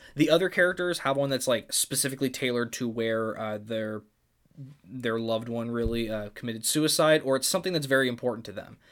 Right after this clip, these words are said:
But Rika's is, like, an open, grassy, flowery field that's a cliff, really, towards, uh, towards, like, the ocean. So this one, I believe, is meant to symbolize, uh, like, a place where she desires to go.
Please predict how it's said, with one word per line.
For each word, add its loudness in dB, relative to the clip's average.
But 0
Rika's 0
is, 0
like, 4
an 0
open, 0
grassy, 0
flowery 2
field -2
that's -6
a -8
cliff, 2
really, 4
towards, -2
uh, -10
towards, -4
like, -10
the -4
ocean. -8
So 4
this 0
one, 0
I 4
believe, 0
is 4
meant 0
to 2
symbolize, 2
uh, 0
like, -6
a -6
place 2
where -2
she -2
desires 0
to -6
go. -8